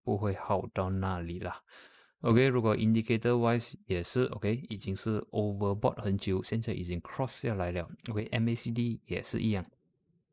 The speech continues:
再看 Nasdaq，OK，也是一样的故事。OK，也是你可以看到它有一点点的弱，然后这里也是啦，啊，有，啊，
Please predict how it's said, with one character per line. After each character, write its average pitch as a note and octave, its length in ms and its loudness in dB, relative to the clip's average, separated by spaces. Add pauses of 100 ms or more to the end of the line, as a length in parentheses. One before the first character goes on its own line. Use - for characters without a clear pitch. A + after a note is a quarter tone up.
(500)
再 A#2+ 140 0
看 B2 240 4
Nasdaq，OK， - 1040 2
也 F#2+ 240 4
是 C#3 280 0
一 D3+ 180 2
样 C3+ 180 4
的 B2+ 80 0
故 B2+ 180 -2
事。 D#3 300 -2 (680)
OK， G#2+ 400 0
也 F#2+ 120 0
是 B2 220 -2
你 A2 140 2
可 G2+ 100 -2
以 F#2 60 0
看 A2 100 -2
到 A#2 100 2
它 A2+ 140 -2
有 F2+ 140 0
一 F2+ 40 0
点 F#2 160 -2
点 F2 160 -4
的 E2+ 60 -4
弱， A2 420 2
然 F#2+ 200 0
后 F#2+ 100 -2
这 G2+ 120 -4
里 F#2+ 120 -4
也 E2+ 100 -4
是 F2+ 160 -4
啦， F2+ 280 -2
啊， - 320 -4
有， - 180 -6 (540)
啊， - 120 -12